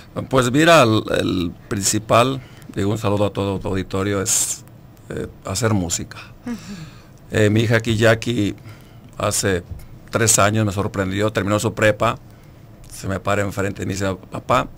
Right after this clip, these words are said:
Speaker 1: yo quiero ser músico como tú", porque en estos tiempos muchos papás realmente le tienen miedo a que su hijo sea músico.
Speaker 2: Ujú.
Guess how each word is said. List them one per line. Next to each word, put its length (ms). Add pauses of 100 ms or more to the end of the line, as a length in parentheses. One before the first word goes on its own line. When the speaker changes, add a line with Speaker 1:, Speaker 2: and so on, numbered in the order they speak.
Speaker 1:
yo 140
quiero 180
ser 160
músico 400
como 240
tú", 180 (1300)
porque 300
en 80
estos 340 (180)
tiempos 720 (320)
muchos 360
papás 600
realmente 440
le 100
tienen 360
miedo 280
a 60
que 120
su 100
hijo 140
sea 140
músico. 440 (140)
Speaker 2:
Ujú. 120